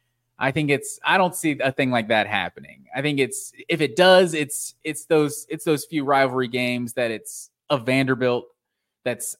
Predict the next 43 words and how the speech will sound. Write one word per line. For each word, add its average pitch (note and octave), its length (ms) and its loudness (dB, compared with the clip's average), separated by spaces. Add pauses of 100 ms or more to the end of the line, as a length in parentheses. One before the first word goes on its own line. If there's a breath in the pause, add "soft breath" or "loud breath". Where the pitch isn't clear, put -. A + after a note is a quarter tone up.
(100)
a A#2 60 -14
quote C#3+ 260 0
unquote A#2+ 460 0
rival. A2 640 -2
No E3+ 140 -4
one's D3 180 0
opting B2+ 300 2
out A2+ 160 0
of G#2 60 -6
the G#2 100 -4
Iron G2+ 340 -4
Bowl, F2+ 560 -6
out A2+ 140 -4
of G#2 120 -10
Ohio G#2+ 300 -2
State, F#2+ 300 -8
Michigan. F#2 520 -10
Well, C#3 240 2 (300 soft breath)
they G#3+ 80 2
might C#4+ 160 4
not G#3 320 4
opt F#3 220 4
out F3 80 8
of D3+ 80 6
Ohio C#3 240 4
State, C3+ 220 -2
Michigan C3 380 -2
because A#2+ 240 -4
they're B2+ 100 2
gonna A#2 120 2
play B2+ 240 0
them A2+ 180 0
again A2 240 -4
the G#2+ 80 -6
following A2 440 0
week A#2+ 240 -4
and A2+ 100 -2
they A2+ 60 -2
don't G#2 120 0
wanna A2 140 -4
show B2+ 300 4
anything. A2 540 -6
But C3+ 340 2